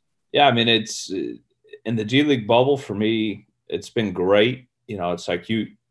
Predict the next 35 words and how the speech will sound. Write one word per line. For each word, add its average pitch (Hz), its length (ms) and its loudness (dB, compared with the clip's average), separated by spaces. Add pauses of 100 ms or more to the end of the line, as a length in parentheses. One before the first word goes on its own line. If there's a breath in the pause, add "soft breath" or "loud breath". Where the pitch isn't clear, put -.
(260)
you 113 140 -6
can 107 180 -6
always 113 340 4
find 104 680 0
something 120 840 -4
to 127 180 -4
complain 104 640 -2
about. 127 400 0 (200)
And 92 80 -8
it's 90 140 -6
like 107 140 -2
I 98 80 0
try 104 260 0
to 95 80 2
tell 101 280 0
our 92 160 0
players 98 600 2 (140)
in 95 200 -4
life, 107 560 2
and 92 120 -4
one 104 160 0
of 101 40 -4
the 101 60 -4
biggest 98 300 -2
things 107 180 -2
that - 220 -4
helped 107 260 0
me 107 180 0
from 95 220 -10
going 110 420 0
from 95 260 -8
being 110 540 -4 (120)
a 92 500 -6
younger 127 640 2
coach 104 720 0